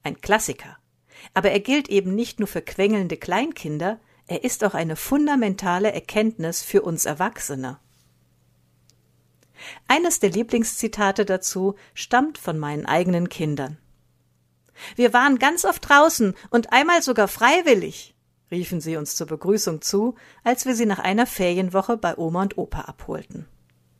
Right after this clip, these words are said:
Wie oft hatte ich sie vorher rausgescheucht, wenn sie mal wieder aufgedreht waren oder zickig oder schlecht gelaunt. Und jedes Mal passierte dieses kleine Wunder, die Verwandlung.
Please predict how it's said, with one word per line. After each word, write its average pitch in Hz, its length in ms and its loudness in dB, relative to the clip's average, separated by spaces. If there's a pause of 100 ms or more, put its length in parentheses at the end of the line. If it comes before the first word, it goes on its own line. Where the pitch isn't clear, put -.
(760)
Wie 196 260 0
oft - 300 -2
hatte 202 220 2
ich 196 200 -2
sie 196 140 0
vorher 170 420 -2 (380)
rausgescheucht, 160 1120 0 (640)
wenn 196 160 4
sie 208 80 2
mal 202 160 4
wieder 196 260 4
aufgedreht - 680 -2
waren 139 260 -4
oder 180 260 0
zickig 160 500 -4
oder 175 160 0
schlecht - 400 0
gelaunt. 185 460 2 (260)
Und 196 160 2
jedes 294 360 0
Mal 214 240 4
passierte 226 480 0
dieses 185 360 -2
kleine 214 460 4
Wunder, 151 380 0 (560)
die 170 100 -4
Verwandlung. 160 800 0